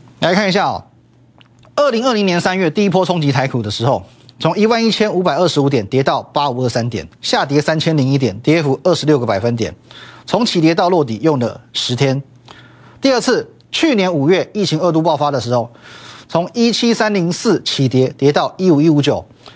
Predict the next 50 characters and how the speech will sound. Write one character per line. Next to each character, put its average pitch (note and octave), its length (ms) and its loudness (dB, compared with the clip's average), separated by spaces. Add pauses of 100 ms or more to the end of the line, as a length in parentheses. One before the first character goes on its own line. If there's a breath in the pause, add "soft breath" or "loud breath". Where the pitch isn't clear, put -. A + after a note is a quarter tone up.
(320 loud breath)
下 A#3+ 200 -2
跌 F#3+ 140 0
两 E3 140 -2
千 G3 160 -2
一 G#3 40 2
百 D#3+ 160 0
四 F#3 200 -2
十 D#3 40 2
四 E3 160 0
点， B2 180 0
跌 D3+ 200 2
幅 C#3 240 -4
十 - 220 -2
二 G3+ 80 2
个 D#3 100 0
百 C#3 140 0
分 D3 160 0
点， A#2+ 180 -2 (680 loud breath)
起 F#3+ 200 0
跌 G#3 160 2
到 A#3 160 0
落 G#3+ 120 2
底 B2 220 -6 (440)
五 C#3+ 120 0
天。 F#3+ 260 0 (1080)
好， A#2+ 180 -2
我 E3 100 0
讲 G3+ 200 -2
过 C#3+ 240 2
哦， G#2 80 -6 (840 loud breath)
宇 F3+ 160 2
宙 D4+ 160 0
万 C4 220 2
物 A3+ 100 2
之 G3+ 160 -2
间 G3+ 180 0
都 G3+ 120 2
有 D3+ 120 2
一 D3+ 40 0
种 A#2+ 240 -4
规 D#3+ 220 4
律。 C#3+ 200 -2 (360 loud breath)
其 - 140 0
实 B3+ 80 2
从 G#3 300 -2 (100)
这 A#3 100 0
一 A#3 60 0
张 A3 180 -2
字 E3+ 200 -4
卡， - 260 -8